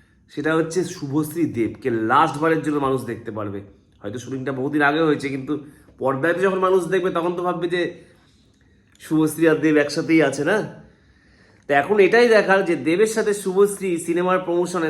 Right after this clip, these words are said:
থাকে কিনা, মানে একসাথে হয় কিনা একই মঞ্চে। কারণ দীর্ঘদিন শুভশ্রীর সাথে দেবের কোনো সম্পর্ক নেই, মানে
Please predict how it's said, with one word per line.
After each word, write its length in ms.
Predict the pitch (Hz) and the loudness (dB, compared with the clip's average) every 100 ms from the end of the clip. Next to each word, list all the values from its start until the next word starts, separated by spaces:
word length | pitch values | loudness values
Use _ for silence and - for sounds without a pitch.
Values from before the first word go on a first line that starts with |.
| 156 | -4
থাকে 220 | 139 143 147 | -6 -4 -4
কিনা, 240 | 127 101 87 | -6 -8 -10
মানে 120 | 117 123 | -8 -6
একসাথে 320 | 123 - 156 - | -8 -8 -8 -2
হয় 180 | 135 139 | -2 -2
কিনা 140 | 135 120 | -2 -4
একই 140 | 117 147 | -2 -4
মঞ্চে। 460 | 123 131 120 101 95 - _ _ _ _ _ _ _ _ _ _ | -2 -4 -6 -12 -14 -20 _ _ _ _ _ _ _ _ _ _
কারণ 200 | 143 151 | 0 2
দীর্ঘদিন 500 | 151 175 190 175 214 202 190 | 2 2 4 2 2 -2 -4
শুভশ্রীর 400 | 175 175 185 180 | -4 -4 -6 -4
সাথে 220 | 175 185 185 185 165 147 | -4 0 0 0 -2 -4
দেবের 220 | 156 165 | -2 -2
কোনো 120 | 165 165 | -4 -6
সম্পর্ক 420 | 147 147 160 151 160 | -6 -6 -6 -6 -4
নেই, 100 | 160 | -2
মানে 160 | 156 | -2